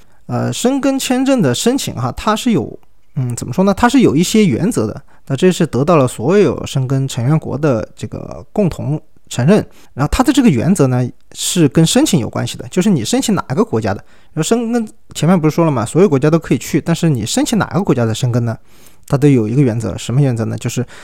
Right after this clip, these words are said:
你整个行程里面停留最长的那个国家。比如说你要去二十天，你在德国停留六天，在哪里停留四天，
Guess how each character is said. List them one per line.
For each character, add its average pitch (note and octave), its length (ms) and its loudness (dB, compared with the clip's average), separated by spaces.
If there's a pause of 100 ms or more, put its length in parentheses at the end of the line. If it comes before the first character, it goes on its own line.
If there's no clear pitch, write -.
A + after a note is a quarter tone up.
(180)
你 C3+ 240 6
整 B2+ 340 0
个 C4 120 4
行 C3 240 0
程 C3 200 0
里 C3 120 2
面 A2+ 320 -8
停 D3+ 360 0
留 D3 200 4
最 C4 240 0
长 - 260 -4
的 A3+ 100 2
那 F#3+ 80 0
个 A#2+ 80 -2
国 - 160 -12
家。 - 160 -10 (600)
比 C#3+ 100 4
如 G3+ 60 8
说 C4 120 4
你 F#3 80 2
要 D#3+ 120 2
去 - 100 0
二 A3 160 6
十 C#3+ 100 -2
天， C3 240 -2 (140)
你 A#2+ 180 -6
在 C#3+ 280 4
德 C#3 180 0
国 D#3+ 100 0
停 C3+ 200 -2
留 C3 280 -2 (200)
六 D3+ 180 2
天， A#2+ 220 -4
在 B2+ 200 -2
哪 G2 160 -4
里 B2 120 -2
停 B2 180 -6
留 A#2 380 -4
四 - 200 -4
天， A2 240 -6